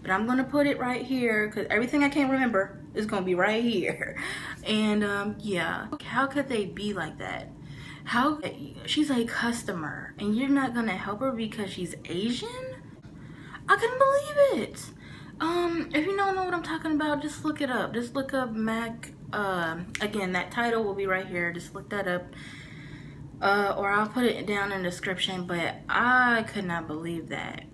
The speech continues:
And now you guys know my story. And I do love MAC products.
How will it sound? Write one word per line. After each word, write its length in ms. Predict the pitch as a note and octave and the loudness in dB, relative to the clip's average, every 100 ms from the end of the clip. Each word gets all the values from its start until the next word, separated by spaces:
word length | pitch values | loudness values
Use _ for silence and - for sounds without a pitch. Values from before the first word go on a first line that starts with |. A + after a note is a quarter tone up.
| - | -6
And 120 | G#3 | 0
now 120 | G#3 G#3+ | 4 4
you 160 | A3+ | 4
guys 240 | A3 G3+ G#3 | 2 0 0
know 120 | F#3+ | -2
my 240 | F#3 F#3 | 0 0
story. 520 | F3+ - F3+ F3 E3+ | 0 0 2 2 -2
And 100 | D3+ - | -6 -2
I 220 | F#3 G3 | 0 0
do 400 | G#3 G3+ A3 A#3+ | 0 2 2 2
love 420 | G#3 F#3+ G3+ G3+ F#3+ | 0 -2 -2 -2 -4
MAC 420 | F3+ F3 F3 - | -4 -4 -4 -6
products. 600 | - G3+ F3 D3+ - - | -2 0 0 -4 -8 -10